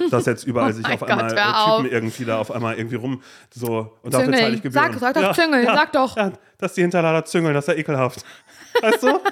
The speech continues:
Speaker 1: So, ganz schlimme Kommentare, die da bei einem irgendwie sind. Und deshalb mag ich das schon.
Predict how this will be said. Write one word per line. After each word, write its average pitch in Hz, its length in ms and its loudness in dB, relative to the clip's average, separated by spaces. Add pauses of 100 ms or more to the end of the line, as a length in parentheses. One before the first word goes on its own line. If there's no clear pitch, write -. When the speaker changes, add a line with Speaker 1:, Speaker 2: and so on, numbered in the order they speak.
(180)
Speaker 1:
So, 180 220 4 (260)
ganz 208 260 0
schlimme 202 200 0
Kommentare, 190 420 2
die 165 140 -12
da 156 120 2 (140)
bei 143 140 0
einem 123 180 0
irgendwie 117 220 -2
sind. 127 200 -2 (300)
Und 131 160 -2
deshalb 196 240 2
mag 185 160 2
ich 196 80 0
das 190 160 0
schon. 202 240 0